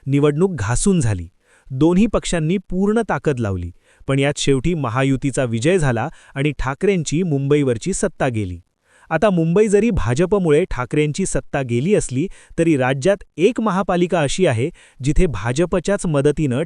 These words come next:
ठाकरे सत्तेत येऊ शकतात. या महापालिकेत ठाकरेंच्या शिवसेनेचा महापौर बसू शकतो, ज्यासाठी चक्क भाजप ठाकरेंना समर्थन देऊ शकतं. भाजपनं तशी तयारी दाखवली असून आकड्यांची जुळवाजुळव झाली,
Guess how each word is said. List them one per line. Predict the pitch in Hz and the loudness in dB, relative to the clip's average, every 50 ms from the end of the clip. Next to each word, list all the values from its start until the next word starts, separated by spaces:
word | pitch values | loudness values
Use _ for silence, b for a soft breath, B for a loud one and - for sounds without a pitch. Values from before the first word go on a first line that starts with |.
| - - | -6 -6
ठाकरे | - 135 135 135 - 143 135 151 180 | -8 -6 -6 -4 -2 0 0 0 0
सत्तेत | - - 160 135 _ _ - 139 170 190 - | -2 -4 -6 -6 _ _ 0 0 0 0 -2
येऊ | 160 139 127 131 139 131 | -4 0 2 2 2 2
शकतात. | - - 120 - - 117 101 - - - _ b b b b b b b b b | 0 -2 -6 -8 -10 -12 -14 -14 -14 -20 _ b b b b b b b b b
या | 135 143 | 0 0
महापालिकेत | 139 143 123 139 143 - 143 139 139 127 147 160 180 - | 0 0 0 0 0 0 0 0 0 0 0 0 -2 -2
ठाकरेंच्या | - 123 127 - - 143 143 143 131 160 147 | -4 -6 -4 -2 0 0 0 0 0 0 0
शिवसेनेचा | - - 123 123 139 - 160 143 135 131 123 - 160 | 0 0 0 -2 -2 0 0 0 -2 -2 -2 -2 -2
महापौर | 156 139 117 98 107 123 120 - 123 139 170 | -2 -4 -4 -4 -4 -4 -2 0 2 2 2
बसू | 160 123 107 120 117 - 226 233 | 2 0 -2 -2 0 0 0 0
शकतो, | - - 156 - - - 110 92 95 _ b b b b b b b b 135 | 2 2 0 -2 -2 -6 -6 -6 -8 _ b b b b b b b b 0
ज्यासाठी | 139 160 156 - 175 156 180 180 | 0 2 2 2 0 0 0 0
चक्क | - - 160 - _ - 190 | 0 0 -2 -2 _ 0 0
भाजप | 170 120 98 107 127 120 175 175 - 143 151 165 - | 2 2 0 -2 0 0 0 0 0 0 -2 -2 -2
ठाकरेंना | - 131 127 117 - 147 147 147 139 127 131 160 | -2 -4 -4 -2 0 0 0 2 0 -2 -4 -6
समर्थन | - - - 135 127 147 180 202 - - 202 202 185 | -6 -6 -4 -2 0 0 0 0 2 2 2 2 4
देऊ | 156 156 147 | 2 2 2
शकतं. | 131 - 139 - - - 110 92 87 _ _ b b b b b b b b b | 2 -2 -4 -6 -6 -10 -12 -12 -14 _ _ b b b b b b b b b
भाजपनं | 127 139 151 147 190 - 202 190 196 180 190 | 0 2 2 2 2 2 2 0 0 2 2
तशी | 165 - 190 - - | 2 0 0 0 0
तयारी | 147 139 147 160 196 208 | 0 0 2 2 2 2
दाखवली | 175 165 147 - 156 156 147 151 | 0 0 0 0 0 0 2 2
असून | 147 131 - 147 156 - - - | 2 2 0 -2 -4 -4 -6 -8
आकड्यांची | 123 123 - 147 143 151 151 151 - - 131 | -8 -6 -2 0 0 0 0 -2 -2 -4 -4
जुळवाजुळव | 113 107 117 120 131 147 165 175 147 147 151 151 151 | -2 0 0 0 2 2 2 2 2 2 2 2 2
झाली, | 123 113 117 107 113 156 | 4 4 2 2 2 -2